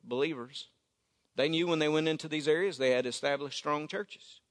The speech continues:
They had preached and they had shared. And it was great for people to come and recognize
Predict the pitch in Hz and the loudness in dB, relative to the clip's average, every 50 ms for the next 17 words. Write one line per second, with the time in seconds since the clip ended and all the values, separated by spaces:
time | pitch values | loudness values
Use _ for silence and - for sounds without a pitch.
0 | _ _ _ _ _ _ _ _ _ _ _ _ _ _ _ 127 127 131 123 110 | _ _ _ _ _ _ _ _ _ _ _ _ _ _ _ -2 0 0 0 -2
1 | 123 156 175 214 - - 139 135 131 131 123 - 202 233 262 226 160 143 123 - | -4 -4 -4 -4 -6 -8 -6 -4 -4 -4 -2 0 2 2 2 2 0 -6 -6 -2
2 | 151 185 247 302 - - 208 - 214 202 - 175 143 - - - 247 302 269 202 | 0 0 0 0 -4 -10 -8 -8 -8 -6 -6 -6 -8 -6 -2 0 0 2 2 2
3 | 185 202 202 - - - - - _ _ - 165 175 175 165 156 175 220 285 285 | 2 0 -4 -10 -20 -20 -20 -20 _ _ -4 -2 -2 0 0 2 2 2 2 0
4 | - 208 156 143 131 123 123 139 160 190 185 - - - - | 0 0 0 0 0 0 0 0 -2 -2 -4 -6 -8 -10 -12